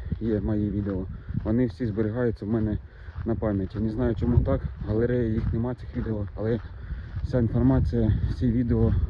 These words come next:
займають мою пам'ять. Тому так. Е, що в планах? В планах хочу відремонтувати свій ноутбук. До речі, хто може замінити Windows, драйвера, там щось таке. Буча, Ірпінь, ну, поблизості.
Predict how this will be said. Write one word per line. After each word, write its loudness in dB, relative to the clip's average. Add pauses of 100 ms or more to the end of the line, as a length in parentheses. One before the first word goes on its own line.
(760)
займають 2 (320)
мою -2
пам'ять. -2 (100)
Тому -2
так. -6 (1200)
Е, 2
що -4
в -2
планах? -2 (1160)
В -14
планах 2
хочу -2
відремонтувати 2
свій -2
ноутбук. 2 (200)
До 10
речі, 0 (380)
хто -2
може 0 (440)
замінити 2
Windows, 2
драйвера, 0
там -6
щось -14
таке. -2 (1120)
Буча, 2
Ірпінь, 2 (160)
ну, 4 (200)
поблизості. -2